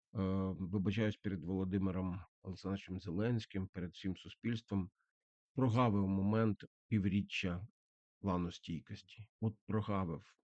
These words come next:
Ч-, дев'ятнадцятого числа. Що вже там таке було, що я забув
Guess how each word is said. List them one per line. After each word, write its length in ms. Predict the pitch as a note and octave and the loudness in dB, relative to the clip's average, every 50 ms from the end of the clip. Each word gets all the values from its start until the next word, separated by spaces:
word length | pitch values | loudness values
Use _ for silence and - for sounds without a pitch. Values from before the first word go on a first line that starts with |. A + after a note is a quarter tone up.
| _ _ _ | _ _ _
Ч-, 180 | - - - - | -20 -20 -16 -12
дев'ятнадцятого 840 | - F2 E2+ G#2+ G2+ G#2 G2+ G2+ B2+ C#3 C3+ B2 - - A2+ G#2 G#2 G2+ | -8 -2 0 2 2 2 0 0 0 0 -2 -2 -4 -4 -2 -2 -2 -2
числа. 580 | - - G2+ - - - F2 E2 D2 C#2 - - _ _ _ _ _ _ _ _ _ _ _ _ | -4 -6 -8 -8 -8 -8 -6 -6 -6 -8 -12 -16 _ _ _ _ _ _ _ _ _ _ _ _
Що 120 | - B2+ | 0 2
вже 180 | A#2 G#2+ G2 G2 | 2 2 2 0
там 220 | - F#2+ F#2 F#2 | 0 0 0 0
таке 220 | F#2 F2+ - - F2+ | -2 -4 -4 -4 -4
було, 340 | E2 D#2 F#2+ G#2+ B2+ C#3 B2 | -2 -2 -2 -2 -2 -4 -4
що 160 | - - F#2+ | -4 -4 -4
я 120 | F2+ F#2 | -4 -2
забув 460 | E2+ F2+ F#2+ F#2+ F#2+ G#2+ A2 G#2 G2 | -2 -2 -2 0 0 0 0 0 -2